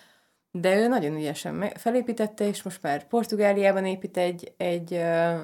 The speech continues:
valamit, aztán Izraelbe kettőt,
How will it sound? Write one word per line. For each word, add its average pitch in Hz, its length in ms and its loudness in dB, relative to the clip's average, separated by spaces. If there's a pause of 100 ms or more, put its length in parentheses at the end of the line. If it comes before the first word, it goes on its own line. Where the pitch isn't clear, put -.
(120)
valamit, 170 540 0
aztán 165 460 -4 (220)
Izraelbe 170 520 -4
kettőt, 214 580 0